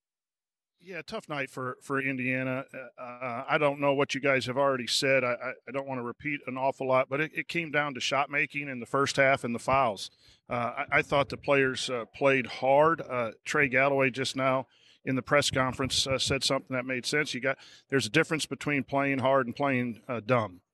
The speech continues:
Uh, and, and they were, they were wanting to be physical and push Purdue around, but they, they had too many fouls. Andy, you said that in our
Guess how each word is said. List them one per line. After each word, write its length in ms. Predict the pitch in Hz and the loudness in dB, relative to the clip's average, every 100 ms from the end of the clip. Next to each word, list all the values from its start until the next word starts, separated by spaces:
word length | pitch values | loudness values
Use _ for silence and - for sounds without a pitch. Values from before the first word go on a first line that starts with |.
| 127 | -4
Uh, 280 | 120 120 120 | -2 -2 0
and, 200 | 131 127 | -2 2
and 280 | 131 127 120 _ _ _ - | 2 2 -2 _ _ _ -2
they 100 | 143 | 0
were, 200 | 139 135 131 | 2 0 2
they 140 | 139 | 2
were 240 | 135 131 123 _ | 2 0 -4 _
wanting 420 | - 135 170 180 | -8 0 2 2
to 100 | 151 | 0
be 260 | 127 170 160 | 0 0 -2
physical 560 | - 156 135 131 139 131 | 0 0 2 0 2 2
and 100 | 113 | 2
push 360 | 160 160 - - | 0 0 -2 -2
Purdue 280 | 147 143 | -2 0
around, 500 | 131 123 147 131 120 | 2 4 4 2 0
but 140 | 113 120 | -4 -4
they, 260 | 123 123 110 | -2 -4 -6
they 140 | 127 127 | -2 0
had 180 | 131 | 0
too 120 | - 143 | 0 -4
many 220 | 139 127 | -4 -4
fouls. 400 | - 131 127 117 | 0 2 2 2
Andy, 240 | 127 131 | 0 0
you 140 | 131 131 | -2 -2
said 240 | 135 123 | 0 0
that 180 | 127 123 | 0 0
in 80 | 127 | 0
our 200 | 123 | -2